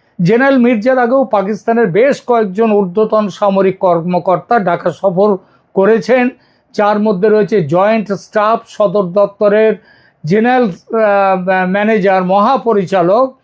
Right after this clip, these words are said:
লেফটেন্যান্ট জেনারেল তাবাসসুম হাবিব এবং পণ্য-, পনেরোতম পদাতিক ডিভিশনের জিওসি মেজর জেনারেল। তারা ঘুরে গেছেন কয়েকদিন আগেই।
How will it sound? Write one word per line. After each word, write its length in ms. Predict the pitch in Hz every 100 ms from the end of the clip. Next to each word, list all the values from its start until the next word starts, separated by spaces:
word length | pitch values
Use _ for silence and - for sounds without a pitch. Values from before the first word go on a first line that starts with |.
| _ _ _
লেফটেন্যান্ট 720 | 208 202 226 233 233 226 220 185
জেনারেল 560 | 202 208 202 202 196
তাবাসসুম 640 | 175 214 208 220 - 220 196
হাবিব 560 | 131 165 185 233 165 117 _ _ _ -
এবং 340 | 214 233 214 165 -
পণ্য-, 460 | 214 220 226 240 233
পনেরোতম 960 | 220 202 220 226 214 233 220 226 233 226 -
পদাতিক 560 | 208 202 208 226 190
ডিভিশনের 680 | 170 190 202 165 214 214 202
জিওসি 520 | 160 202 202 185 214 202
মেজর 420 | 185 180 196 185
জেনারেল। 500 | 165 196 202 214 160 120 _ _ -
তারা 180 | 226 247
ঘুরে 320 | 190 269 277
গেছেন 340 | 240 135 165
কয়েকদিন 400 | 156 220 202 226
আগেই। 360 | 214 214 226 131